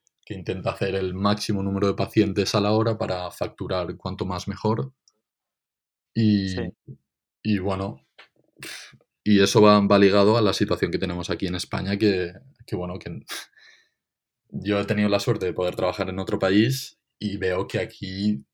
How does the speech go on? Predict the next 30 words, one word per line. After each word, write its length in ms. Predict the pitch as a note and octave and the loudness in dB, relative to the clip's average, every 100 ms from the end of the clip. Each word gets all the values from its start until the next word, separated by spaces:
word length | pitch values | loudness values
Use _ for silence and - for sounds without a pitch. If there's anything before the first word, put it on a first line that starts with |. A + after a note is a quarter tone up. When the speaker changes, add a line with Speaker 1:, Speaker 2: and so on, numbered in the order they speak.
| _ | _
Speaker 1:
no 300 | - G#2+ G#2 | -4 0 2
estamos 640 | G2 - G2 G2 G2+ - _ - _ | 0 -2 -2 -2 -4 -6 _ -20 _
nada 400 | G#2 G2+ G2 F#2+ | 2 2 2 -2
reconocidos, 640 | F#2+ - F#2 E2+ G2+ F2+ E2+ | -2 -4 -4 -2 0 0 -4
o 60 | F2+ | -8
sea, 280 | F2+ F2 E2 E2+ | -6 -8 -10 -14
no, 440 | F2+ F2 E2 E2 - - _ _ _ _ _ _ | -14 -14 -16 -20 -20 -20 _ _ _ _ _ _
no 140 | - | -4
estamos 360 | G2+ G#2 F#2 F2+ | -2 0 -2 0
nada 180 | G2 G2 | 2 4
valorados 500 | G2 G2 G2 G2 - | 4 4 2 2 0
en 80 | G2 | -4
el 60 | |
sistema 340 | - - G#2 G#2 | -4 -4 -2 0
sanitario 680 | A2 G#2 A2+ A2+ B2 C3 | 2 2 2 2 2 2
y, 580 | A#2 F2+ F#2 - - - _ _ _ - | 2 0 -8 -14 -18 -20 _ _ _ -10
y 80 | F#2+ | -8
bueno, 260 | F2+ F2 | -6 -8
somos 400 | F2+ F#2 F2+ F2 | -8 -8 -8 -6
los 180 | F#2 F2 | -6 -4
últimos 360 | F#2+ G2 F2 F#2 | -4 -4 -6 -6
monos, 380 | F2 E2 D#2+ - | -8 -8 -10 -12
¿sabes? 200 | E2+ - - - | -14 -14 -20 -4
Ese 480 | - G#2+ A2 G#2 G2 | 2 4 6 4 2
Speaker 2:
Ujú. 300 | B2+ A#2+ A2 _ _ _ _ | -6 -16 -18 _ _ _ _
Sí. 340 | - A2+ G#2 | -12 -10 -10
Speaker 1:
diría 360 | G#2+ G#2 G2+ F#2+ F2+ - | -4 0 2 2 -2 -2
yo 240 | G2 F#2 | -2 -2
que 180 | F2+ F2 | -4 -6
es, 320 | D#2+ - - | -6 -12 -16